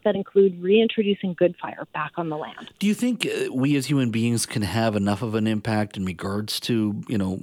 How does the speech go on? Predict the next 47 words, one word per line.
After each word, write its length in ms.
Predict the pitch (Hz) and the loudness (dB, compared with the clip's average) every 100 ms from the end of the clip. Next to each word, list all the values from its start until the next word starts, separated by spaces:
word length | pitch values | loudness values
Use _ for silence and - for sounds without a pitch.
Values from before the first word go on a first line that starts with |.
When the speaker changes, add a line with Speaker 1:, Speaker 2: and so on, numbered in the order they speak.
| - | -8
Speaker 2:
uh, 920 | 53 50 95 - - 80 - - - | -6 -6 -8 -10 -14 -14 -14 -12 -10
having, 500 | - 107 110 120 113 | -4 -2 0 0 0
uh, 260 | 104 98 98 - | -2 -4 -6 -4
you 140 | 101 | -4
know, 100 | 87 98 | -4 -4
working 360 | 104 107 127 107 | -4 -2 0 2
on, 200 | 101 101 | 0 -2
uh, 100 | 95 87 - 98 | -8 -10 -10 -8
you 140 | 92 | -6
know, 60 | 87 | -6
burns, 560 | 82 110 113 113 110 - - 101 - | -4 0 0 0 -2 -6 -12 -12 -8
um, 640 | 98 92 92 92 95 101 95 | -6 -6 -8 -12 -14 -14 -12
before 420 | 92 - 113 117 | -10 -4 0 0
the 100 | 104 | 0
summer 220 | - 113 | -2 -2
season 460 | 107 113 104 104 104 - - - | -2 -4 -2 -4 -6 -16 -20 -12
hits 360 | - 120 117 - | 0 2 2 0
in 60 | 101 | -2
regards 400 | 92 92 90 - | 0 -2 -4 -6
to 80 | |
the 60 | 87 | -6
type 280 | - 110 101 | -2 -2 -4
of, 160 | 87 73 | -8 -10
uh, 220 | 71 82 82 | -12 -10 -12
trees 260 | - 117 107 | -8 -4 -2
that 100 | 90 | -2
are 80 | 90 | -6
planted? 460 | - 117 113 107 - - - | -4 -2 0 -2 -6 -8 -2
I 60 | |
mean, 120 | 123 | -2
can 280 | 117 - 151 | 0 0 0
we 140 | 180 147 | 2 2
have 200 | 147 127 | 0 0
enough 240 | 110 110 | 0 -2
of 100 | 113 | -2
an 100 | 107 | 0
impact 360 | 104 101 101 101 | 0 -2 -2 -4
as 120 | 90 | -4
human 240 | 104 95 | -2 -2
beings 520 | 90 107 101 95 101 - - - - | -2 -2 -2 -4 -8 -12 -20 -20 -8
in 180 | 113 123 | 0 2
our 140 | 120 | 2
forests? 340 | 107 104 95 98 | 2 -2 -4 -2
We 80 | 107 | -2
have 80 | |
massive 500 | 90 104 120 127 - | 0 2 2 2 0
s-, 140 | 87 | -4